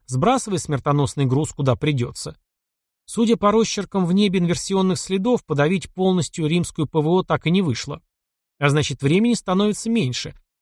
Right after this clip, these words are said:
Ещё немного, и на нас навалится толпа озверевших фанатиков.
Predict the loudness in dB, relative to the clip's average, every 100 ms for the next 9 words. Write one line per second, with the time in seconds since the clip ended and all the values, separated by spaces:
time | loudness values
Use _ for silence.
0 | -4 -2 0 0 2 2 2 2 2 2
1 | -2 -2 0 2 0 -4 -2 -2 0 0
2 | 2 2 2 0 -4 -4 0 0 -4 -8
3 | -16